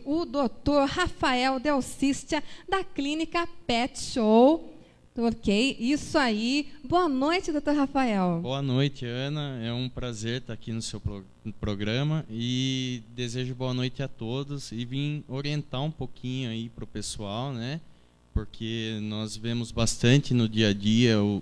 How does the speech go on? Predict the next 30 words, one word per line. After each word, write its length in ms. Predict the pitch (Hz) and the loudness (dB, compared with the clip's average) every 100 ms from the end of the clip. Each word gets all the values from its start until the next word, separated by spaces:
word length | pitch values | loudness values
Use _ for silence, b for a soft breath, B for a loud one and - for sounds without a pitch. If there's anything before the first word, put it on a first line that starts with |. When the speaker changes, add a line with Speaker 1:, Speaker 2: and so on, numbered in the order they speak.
| - | -2
Speaker 2:
o, 140 | 95 104 | 0 2
é, 320 | 101 98 98 | 2 2 0
estamos 360 | 95 - 107 104 | -2 0 2 2
acostumados 920 | 110 110 - 110 101 110 117 107 101 | 0 -2 2 4 6 4 4 0 0
aí, 260 | 101 110 113 b b b b b - | 4 4 2 b b b b b -4
é, 680 | 95 104 104 101 98 98 95 | 2 4 4 4 4 2 0
a 140 | - 113 | 0 0
ver 280 | 101 113 120 | 4 6 6
o, 200 | 117 113 | 6 2
os 300 | 110 110 - | 0 2 2
cães, 540 | - 113 131 131 113 | 6 8 10 8 6
o 80 | 110 | 4
pessoal 400 | - 117 - 123 | 6 6 6 6
medicando 920 | 123 123 120 - 120 131 139 127 120 | 6 6 2 6 8 10 8 6 6
e, 480 | 120 117 92 117 120 | 6 6 4 6 6
e 40 | |
não 200 | 120 123 | 8 6
sabendo 680 | 131 - 147 131 143 185 208 | 8 8 8 8 8 10 10
o 40 | |
risco, 520 | 185 147 165 156 - 104 b b b - | 10 10 10 8 4 2 b b b 2
né? 120 | 110 | 6
Speaker 1:
Exatamente. 220 | 123 139 | 8 8
Speaker 2:
Muitas 400 | 123 131 139 131 | 8 8 8 8
vezes 380 | 131 143 147 151 | 8 8 8 6
quer 360 | - 156 147 165 | 8 10 10 10
ajudar 600 | 147 139 131 131 139 156 | 8 6 6 6 8 8
e 220 | 156 156 | 8 6
acaba 480 | 147 - 139 143 143 | 6 4 4 6 6
prejudicando, 960 | - 147 139 147 147 - 120 101 98 98 | 8 8 8 6 2 4 6 6 4 4
né? 240 | 110 139 | 4 2